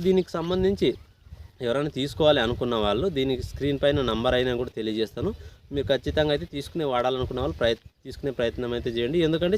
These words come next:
చాలామంది రైతులు ఉల్లి ప-, మిరప పంటలో ఇంతకుముందు గత సంవత్సరం అనేది వాడారు, ఈ సంవత్సరం కూడా ఖచ్చితంగా వాడతారు. మంచి రిజల్ట్ ఉంటుంది. ఈ ట్యాజ్ లాక్ కాంబినేషన్లో మీరు చాలామంది రైతులు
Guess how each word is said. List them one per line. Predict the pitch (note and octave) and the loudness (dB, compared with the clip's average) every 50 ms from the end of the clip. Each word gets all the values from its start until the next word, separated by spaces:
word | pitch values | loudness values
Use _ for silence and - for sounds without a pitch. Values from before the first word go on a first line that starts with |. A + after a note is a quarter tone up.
| - G3 | 2 4
చాలామంది | E3 D#3+ E3 F3 F3 F3 F3 E3+ E3+ E3 | 4 6 6 4 4 2 2 4 4 4
రైతులు | D#3+ D#3+ - G#3 C4 C#4+ - - - - - - - - - | 4 4 4 2 0 0 -2 -4 -4 -4 -6 -8 -8 -6 -2
ఉల్లి | D#3+ F#3+ A3 G3+ G#3 | 0 2 2 2 4
ప-, | G3+ F3+ D#3+ D3+ | 4 4 4 4
మిరప | D#3+ F#3 - G#3 F#3 G3 | 4 4 4 4 4 4
పంటలో | F#3 F3 E3+ F3+ G3 F#3+ F3+ D#3 C#3 C3+ | 4 4 4 6 6 8 8 8 6 4
ఇంతకుముందు | B2+ B2+ C#3+ C#3 C#3 C#3 D3+ D#3 D3 B2 B2+ | 2 2 0 2 2 2 4 4 4 4 2
గత | B2 - - | 2 0 -2
సంవత్సరం | C#3 B2 B2+ B2+ - D3 C#3 C3+ C#3 | -2 -2 -4 -2 -2 -2 0 0 0
అనేది | D3 D#3 C3+ A#2+ A2+ | 0 2 2 4 4
వాడారు, | A2 G#2+ A2 A2+ B2+ D#3+ F3 D#3 | 4 6 4 4 2 2 2 2
ఈ | D3 - | 4 4
సంవత్సరం | C#3+ C#3+ C#3 - - C3+ C#3+ D#3+ | 6 6 6 6 4 4 2 0
కూడా | D#3+ C#3+ C3 | 0 -2 -2
ఖచ్చితంగా | B2 - - - C3+ C3+ C#3 B2+ A2+ | -4 -2 -2 -2 0 0 2 4 4
వాడతారు. | G#2+ G2+ G2 - A2 A2 - G#3+ - - - - - - - - | 4 4 2 2 2 2 2 2 2 4 4 4 2 2 2 2
మంచి | C3+ - - A3+ G3+ | 2 2 4 4 4
రిజల్ట్ | G#3 G3 G3+ F#3+ F3+ E3 D#3 | 6 8 8 8 8 8 6
ఉంటుంది. | C#3 A#2 A2+ A2 A2 - C3 C#3 | 4 4 2 2 2 2 0 -2
ఈ | C3+ - | 0 0
ట్యాజ్ | D3 C3+ C#3 D3 D3+ | 2 2 2 2 2
లాక్ | E3 D#3+ - | 0 0 2
కాంబినేషన్లో | D#3 D3 D3 D3+ D3+ D3+ C#3 - D3 C#3+ C#3+ D3 C#3+ C#3+ | 2 2 2 2 2 0 0 2 0 2 2 2 2 2
మీరు | C#3+ D3 F3+ F3 D#3+ D#3+ - - - - - - | 2 2 2 2 2 2 0 -2 -4 -6 -2 0
చాలామంది | D3+ C#3+ D3 D3+ D3+ D3+ D3 C#3 | 0 2 2 2 2 2 4 4
రైతులు | C#3 D3 D3+ F3 E3 | 4 4 4 2 4